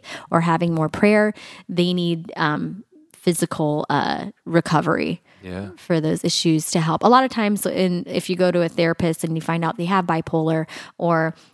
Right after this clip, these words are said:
Speaker 1: um, schizophrenia or whatever, what they do is they put them, you know, on medication to stabilize those levels, um, at least enough to where they can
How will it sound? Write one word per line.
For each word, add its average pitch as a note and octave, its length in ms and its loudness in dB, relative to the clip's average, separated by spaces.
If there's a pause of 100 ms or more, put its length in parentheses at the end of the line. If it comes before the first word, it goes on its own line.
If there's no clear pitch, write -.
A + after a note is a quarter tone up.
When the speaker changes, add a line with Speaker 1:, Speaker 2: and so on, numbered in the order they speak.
Speaker 1:
um, E3 340 0
schizophrenia E3+ 560 -2
or D#3+ 80 2
whatever, E3+ 420 2
what F3 180 0
they F3 120 0
do E3 260 2
is D#3+ 140 0
they F3 120 2
put - 280 -4
them, D#3+ 380 0 (120)
you B3+ 120 6
know, C#4+ 100 4
on G#3 160 2
medication G3+ 520 0
to F3+ 160 -2
stabilize G3 600 0
those F#3 220 -2
levels, F#3+ 480 0 (340)
um, F3 260 2
at F#3+ 160 -2
least G#3+ 360 0
enough F#3+ 540 2
to G#3+ 120 -2
where F3+ 300 2
they F3 160 2
can F3 340 -6